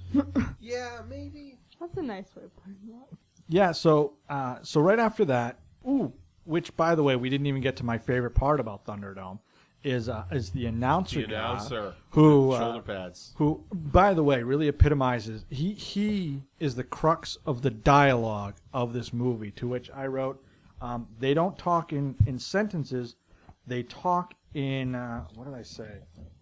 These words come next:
Speaker 1: Uh, let's see, "in dramatic dialogue exchanges."
Speaker 2: <laughs>
Speaker 1: Nobody
Speaker 3: Yes.
Speaker 1: speaks in this movie. Everybody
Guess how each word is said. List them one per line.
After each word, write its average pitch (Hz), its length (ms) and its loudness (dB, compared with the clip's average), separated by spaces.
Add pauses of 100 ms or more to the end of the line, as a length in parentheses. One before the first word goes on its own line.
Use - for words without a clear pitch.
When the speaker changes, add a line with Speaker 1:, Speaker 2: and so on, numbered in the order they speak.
(640)
Speaker 1:
Uh, 98 40 -20 (540)
let's - 200 -20
see, 120 180 -20
"in 147 220 -8 (100)
dramatic 147 800 4 (180)
dialogue 151 580 6
exchanges." 113 1000 -2
Speaker 2:
<laughs> - 720 -6
Speaker 1:
Nobody 208 340 8
Speaker 3:
Yes. - 160 4
Speaker 1:
speaks - 520 -2
in 156 100 2
this 131 140 0
movie. 135 340 2
Everybody 165 500 6